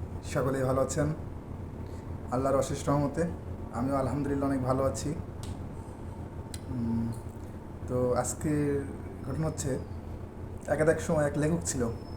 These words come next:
এক লেখকের বই হুড়হুড় করে বিক্রি হওয়া শুরু করছে। তো বিক্রি হওয়া দেখে তিনি দু হাতে বই লেখা শুরু করলেন। তাতেও যখন তিনি কুলাতে পারলেন না, না পেরে শেষে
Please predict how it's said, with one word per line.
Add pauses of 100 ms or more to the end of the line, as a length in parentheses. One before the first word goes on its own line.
(680)
এক
লেখকের
বই (840)
হুড়হুড়
করে
বিক্রি
হওয়া
শুরু
করছে। (1120)
তো (100)
বিক্রি
হওয়া (100)
দেখে (500)
তিনি
দু
হাতে
বই
লেখা
শুরু
করলেন। (1800)
তাতেও
যখন
তিনি
কুলাতে
পারলেন
না, (760)
না
পেরে
শেষে